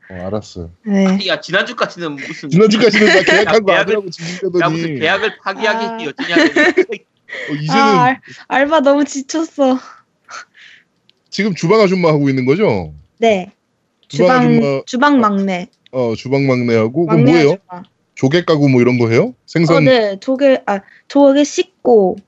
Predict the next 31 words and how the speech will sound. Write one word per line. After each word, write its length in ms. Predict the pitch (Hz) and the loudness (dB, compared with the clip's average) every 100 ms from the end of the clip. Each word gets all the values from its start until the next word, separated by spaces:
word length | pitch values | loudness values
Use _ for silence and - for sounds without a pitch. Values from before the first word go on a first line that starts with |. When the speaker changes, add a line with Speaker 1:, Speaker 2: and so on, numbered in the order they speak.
| _ - | _ -2
Speaker 1:
어. 440 | 127 107 90 82 85 - | 2 2 0 -4 -14 -16
Speaker 2:
막 120 | 185 - | -16 -4
꽃게랑 500 | 277 277 302 285 254 | -6 0 2 2 2
같이 440 | 226 196 - 202 | -2 -8 -8 -4
이렇게 340 | 190 185 - 175 _ | -4 -4 -8 -10 _
재분 480 | - 202 196 233 403 _ - | -6 -2 0 0 -4 _ -16
같은 300 | 190 - 190 | -16 -8 -8
거 80 | 185 | -8
하고. 380 | - 208 175 180 _ _ _ - _ - | -10 -14 -16 -20 _ _ _ -20 _ -10
Speaker 1:
재분? 500 | - 113 117 269 330 | 0 0 4 2 2
재분은 340 | - 123 196 | 0 2 4
가루로 340 | 208 - 135 180 | 2 2 4 4
만든다는 460 | 160 117 107 101 | 2 2 0 0
건데? 240 | 92 87 214 | 0 -2 -4
Speaker 2:
아, 60 | |
재분이 420 | 214 233 226 240 226 | -2 0 2 2 2
아니라 300 | 196 185 185 | 0 -4 -2
그걸 140 | 202 | -2
뭐라 260 | 180 196 220 | 0 0 2
하지? 360 | 190 180 233 - _ _ _ _ _ _ | 0 -2 -4 -4 _ _ _ _ _ _
소분. 460 | - 349 247 185 175 _ _ _ _ _ _ - 214 | 0 2 4 2 -2 _ _ _ _ _ _ -10 -4
음. 80 | 175 | -4
Speaker 3:
아, 340 | 107 104 - | -4 -8 -8
나누는 380 | 98 110 127 95 | -10 -12 -16 -20
거? 180 | 127 110 | -18 -10
Speaker 1:
음, 140 | 98 | -8
Speaker 2:
네, 120 | 90 98 104 110 | -2 0 0 -4
Speaker 1:
음, 160 | 107 139 | -4 0
음. 200 | 190 175 _ _ - | -2 -4 _ _ -2
Speaker 2:
그리고 400 | 214 202 202 180 | 0 0 0 0
막 240 | 98 | -2